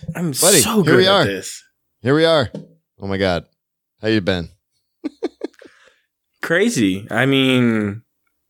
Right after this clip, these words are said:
Speaker 1: crazy. Work's busy. Life's busy. I'm getting married in, like, two weeks. Like, I'm
Speaker 2: Yeah, you're doing a
Speaker 1: freaking
Speaker 2: lot of
Speaker 1: out.
Speaker 2: things.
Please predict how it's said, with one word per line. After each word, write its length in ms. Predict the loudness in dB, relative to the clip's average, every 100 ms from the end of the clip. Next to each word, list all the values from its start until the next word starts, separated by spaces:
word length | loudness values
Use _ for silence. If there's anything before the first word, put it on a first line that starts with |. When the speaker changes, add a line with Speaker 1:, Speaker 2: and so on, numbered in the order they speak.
| _ _ _ -16
Speaker 1:
crazy. 540 | -2 0 0 -2 -8 -12 _ _ _ -20 -8
Work's 340 | 0 0 0
busy. 580 | 0 0 2 2 2 -2 -10 _
Life's 440 | -10 -6 0 -2 0
busy. 480 | -2 0 0 0 0
I'm 100 | -2
getting 340 | -6 -8 -10
married 320 | -4 0 2
in, 100 | 2
like, 180 | 0 -2
two 240 | -4 -2
weeks. 480 | 0 2 0 -2 -8
Like, 200 | -12 -12
I'm 60 | -6
Speaker 2:
Yeah, 80 | -2
you're 80 |
doing 140 | 0 0
a 40 |
Speaker 1:
freaking 60 | 0
Speaker 2:
lot 80 | 0
of 60 | 2
Speaker 1:
out. 180 | 4 2
Speaker 2:
things. 80 | -4